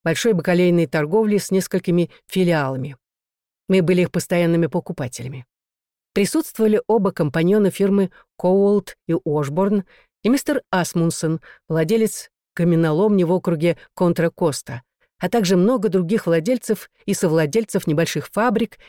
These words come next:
и предприятий. Словом, собрались капиталисты средней руки. Это были дельцы с неглупыми характерными физиономиями,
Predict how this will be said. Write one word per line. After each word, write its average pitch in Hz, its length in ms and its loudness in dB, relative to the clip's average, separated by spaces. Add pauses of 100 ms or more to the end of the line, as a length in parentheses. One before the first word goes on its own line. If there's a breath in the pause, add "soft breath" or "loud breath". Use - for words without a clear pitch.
(100)
и 214 80 -2
предприятий. 160 840 -4 (440)
Словом, 165 400 0
собрались 160 520 -2
капиталисты 190 600 -4
средней 180 420 0
руки. 139 420 -6 (720)
Это 214 200 0
были 277 220 4
дельцы 208 600 0
с - 160 -8
неглупыми 220 720 2
характерными 185 800 0
физиономиями, 196 960 2